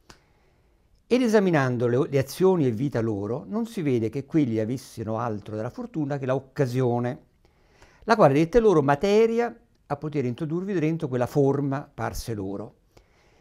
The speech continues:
E senza quella occasione la virtù dell'animo loro gli sarebbe spenta, e senza quella virtù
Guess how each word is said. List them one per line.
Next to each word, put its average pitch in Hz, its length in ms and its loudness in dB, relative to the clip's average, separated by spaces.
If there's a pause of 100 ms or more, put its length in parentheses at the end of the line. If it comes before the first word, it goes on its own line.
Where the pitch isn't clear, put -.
(120)
E 120 120 -8
senza 147 420 -2
quella 151 220 -4
occasione 233 600 -4
la 185 120 -6
virtù 156 320 -4
dell'animo 123 480 -2
loro 139 240 -4
gli 131 80 -6
sarebbe 120 420 -6
spenta, 120 720 -6 (640)
e 143 100 -8
senza 147 460 -2
quella 180 220 -2
virtù 196 440 -6